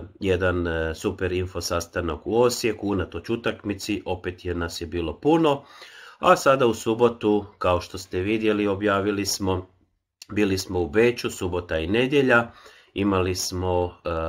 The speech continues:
liderski sastanak sa čelnim ljudima, sa, e, vođama, tu su došli i čak iz Tirola su došli ljudi, e, i smatram da je to, e,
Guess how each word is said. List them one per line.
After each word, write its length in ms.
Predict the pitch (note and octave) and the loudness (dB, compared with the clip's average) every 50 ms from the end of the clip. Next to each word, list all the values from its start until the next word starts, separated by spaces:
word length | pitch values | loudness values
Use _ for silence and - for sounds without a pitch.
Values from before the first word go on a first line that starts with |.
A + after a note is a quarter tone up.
| E2 F2 | -2 -2
liderski 500 | G2+ A#2+ B2+ B2 B2+ A#2+ A#2 - - A2+ | 0 0 0 0 0 -2 -2 -2 -4 -6
sastanak 680 | - - A2 G#2 G2+ - - - A2 G#2 G#2 G2+ G2 G2 | -4 -2 0 -2 -2 -2 -2 -2 -2 0 0 -2 -4 -6
sa 520 | - - - - F#2+ F#2 F#2 F#2 F#2 F#2 F#2 - | -10 -10 -4 -2 0 2 2 2 0 -2 -4 -2
čelnim 480 | - A#2 G#2+ G2+ F#2 F#2+ F2 F2+ F2 | 0 2 2 2 2 0 -2 -2 -4
ljudima, 720 | F2+ - G#2 A2 A#2 A#2+ A#2 B2+ A#2+ A#2 G#2+ G#2 G#2 G#2 - - - - - - _ - | -4 -2 0 0 2 2 2 2 2 2 2 0 -2 -4 -6 -12 -20 -20 -20 -20 _ -12
sa, 640 | - - - F#2 F2+ - - F2+ F2+ F2 E2 - - | -10 -2 0 2 2 4 2 2 0 0 -2 -4 -4
e, 40 | F#2 F2 E2 E2 D#2 D#2 D#2 | -4 -4 -2 -2 -2 -4 -4
vođama, 720 | D#2+ F2+ A2 A#2+ A#2 A#2 A#2+ A2+ G#2+ G#2+ G#2 G#2 G#2 G2+ G2+ - - - - _ - A2 | 0 2 4 4 4 4 2 2 2 2 0 0 -2 -4 -6 -12 -20 -20 -20 _ -4 -4
tu 80 | G#2+ | -4
su 180 | G2+ - G2+ F#2 | -2 -2 -4 -2
došli 640 | F#2 F#2 F#2+ F#2 - - F2+ F2+ F#2 F#2 - - - | 0 0 0 0 -2 -6 -4 -2 -2 -2 -2 -4 -6
i 380 | F#2+ F2 F2 F2 E2+ E2+ E2+ E2 - | -6 -4 -4 -2 -2 -2 -4 -4 0
čak 260 | - G#2+ F#2+ - - | 2 2 2 2 -2
iz 180 | F2+ - - - | -8 -12 -8 -6
Tirola 440 | G#2+ G2 F#2+ G#2+ A#2 A#2+ B2 A#2+ | -4 -2 0 2 4 4 4 2
su 160 | A#2+ - A2+ G#2 | 0 -2 -4 0
došli 380 | A2 A2 A2 A2 - A2+ G#2+ | 0 0 0 0 -2 -2 0
ljudi, 540 | G#2 G#2 G#2+ A2 A2 G#2 G#2+ G#2 G2+ G2+ - - - - - - _ - | 0 2 2 2 2 2 2 0 0 -2 -6 -14 -20 -20 -20 -20 _ -8
e, 920 | - F2 E2+ E2+ F2 F2 E2+ E2+ E2 E2 E2 D#2+ D#2+ D#2+ - - - _ _ _ _ - _ | -4 -2 -2 0 0 0 0 0 0 0 0 0 0 -2 -4 -6 -10 _ _ _ _ -14 _
i 380 | F#2 G2 F#2+ F#2+ F#2+ F#2 F#2 - - | -4 -2 0 0 0 0 -2 -4 -6
smatram 600 | - - A2 G#2+ G#2 G#2 G#2 - G2 G2 G2 F2+ | -8 -4 0 2 2 2 2 -2 -4 -6 -4 -2
da 180 | F2+ F#2+ F#2 F#2 | 2 2 2 2
je 200 | F#2 F2+ F#2 - | 2 0 -2 -2
to, 360 | G2 F#2+ F#2+ F#2+ F#2+ F#2+ - _ _ - - - | 2 2 2 2 2 -2 -8 _ _ -20 -14 -8
e, 60 | F2+ | -4